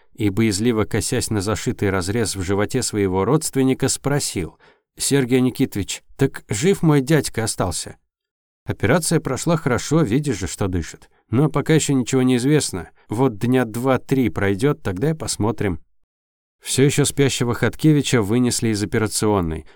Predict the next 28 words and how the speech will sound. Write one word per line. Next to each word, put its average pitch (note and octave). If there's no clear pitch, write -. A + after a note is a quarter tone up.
а F#2
я A#2+
начал D3+
приводить B2
себя A#2+
в -
порядок B2
после -
двух G2+
часов, A2+
проведенных G2+
у A#2
операционного G2
стола. G2
Теперь D#3
только D#3
надо C3+
надеяться, B2+
что, B2
как -
и A#2+
в -
случае A#2
с -
Антонием, A2+
все -
обойдется C#3
благополучно. G#2